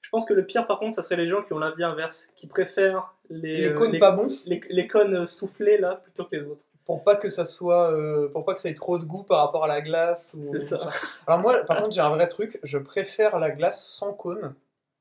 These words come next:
Speaker 2: parce que quand je mange de la glace, il y a le côté rafraîchissant que la gaufrette n'a pas, forcément.
Speaker 1: Ouais.
Speaker 2: Et comme tu la manges en dernier, tu finis pas sur la touche rafraîchissante de la glace.
Speaker 1: Moi aussi, mais avoir un petit peu de croustillant, c'est pas mauvais pour autant. Genre, en vrai, tu te fais une petite assiette avec de la glace et un petit biscuit, là, les cigares,
Speaker 2: Ah
Speaker 1: euh,
Speaker 2: oui,
Speaker 1: russes, là.
Speaker 2: ça, par contre, bien sûr.
Speaker 1: Ça, c'est excellent.
Speaker 2: Bien sûr, bien entendu.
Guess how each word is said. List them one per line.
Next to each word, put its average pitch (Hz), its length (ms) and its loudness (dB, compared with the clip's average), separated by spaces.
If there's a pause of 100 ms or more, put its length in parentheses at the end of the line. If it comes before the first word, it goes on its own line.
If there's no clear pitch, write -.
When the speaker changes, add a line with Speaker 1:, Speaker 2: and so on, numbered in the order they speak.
(180)
Speaker 2:
parce - 320 0
que 233 300 -6 (460)
quand 170 120 -2
je 160 60 -6
mange 202 180 -2
de 196 80 -2
la 170 120 4
glace, 196 260 0
il - 20 -2
y 165 40 -2
a - 20 -4
le 139 60 -6
côté 156 220 -4
rafraîchissant 180 720 -4
que 165 140 -8
la - 100 2
gaufrette 160 400 -4
n'a 123 140 -10
pas, - 260 4
forcément. - 560 -8
Speaker 1:
Ouais. 160 320 -8
Speaker 2:
Et 147 80 -6
comme 220 160 0
tu 214 140 -8
la 180 100 -2
manges 180 180 0
en 151 100 -4
dernier, 165 360 -2
tu - 140 -16
finis 156 240 -12
pas 226 120 -2
sur 175 160 -6
la 151 120 0
touche 190 180 -16
rafraîchissante 160 560 -8
de 165 60 -8
la 160 100 -4
glace. 151 260 -10
Speaker 1:
Moi 196 200 4
aussi, 214 420 -2
mais 170 80 0
avoir 175 240 2
un 180 60 -4
petit - 120 -14
peu 254 80 -10
de - 60 -12
croustillant, 233 400 -6
c'est 240 160 -2
pas 233 160 0
mauvais 233 260 -2
pour 214 140 2
autant. 202 340 2
Genre, 170 140 -2
en 180 60 -2
vrai, 220 100 -2
tu 233 100 -8
te - 60 -18
fais 180 80 -2
une 175 80 -2
petite 208 220 -4
assiette 214 280 0
avec 165 220 -4
de 190 80 4
la 196 160 4
glace 208 420 0
et 175 60 -2
un 175 140 -2
petit 185 120 -16
biscuit, 185 240 -10
là, 214 120 4
les 165 80 -2
cigares, 185 360 2
Speaker 2:
Ah 160 220 8
Speaker 1:
euh, 156 60 4
Speaker 2:
oui, 220 100 2
Speaker 1:
russes, 226 160 0
là. 220 140 4
Speaker 2:
ça, 208 160 6
par - 160 2
contre, 233 140 -6
bien 214 120 2
sûr. 180 320 -4
Speaker 1:
Ça, 208 120 -4
c'est 170 120 -4
excellent. 190 320 -2
Speaker 2:
Bien 190 160 2
sûr, 160 260 -2
bien 147 160 -4
entendu. 147 400 -6